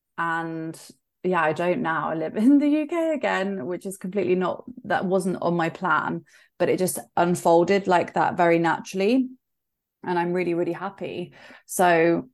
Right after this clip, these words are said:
you have to just, we don't have to, but if you can, just build this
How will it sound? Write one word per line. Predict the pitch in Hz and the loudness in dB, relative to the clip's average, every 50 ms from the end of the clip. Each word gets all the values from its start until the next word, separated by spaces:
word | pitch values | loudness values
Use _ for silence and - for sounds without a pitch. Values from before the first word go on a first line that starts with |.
| _ _ _ _ _ _ _ _ - | _ _ _ _ _ _ _ _ -4
you | 175 170 175 | -2 -2 -2
have | - 180 190 190 - - - | -2 -2 -4 -4 -4 -8 -8
to | 190 170 - - | -8 -10 -10 -4
just, | - 180 170 160 - - - - - - - - | -2 0 0 0 -2 -8 -14 -14 -16 -16 -4 0
we | 180 180 | 2 2
don't | 180 175 | 2 0
have | 185 156 180 185 185 - - - | -2 -4 -4 -6 -6 -6 -10 -8
to, | - 165 | -6 -6
but | - - - | -6 -4 -4
if | 170 - - | -6 -4 -2
you | 180 175 | -2 -4
can, | 170 - - 196 190 190 180 175 170 170 | -4 -4 -2 0 0 2 2 0 -2 -4
just | - 156 - _ | -6 -8 -6 _
build | 180 175 170 170 160 - | 0 0 0 0 0 -2
this | 170 165 160 143 - - - - | -2 -2 -2 -4 -10 -14 -16 -16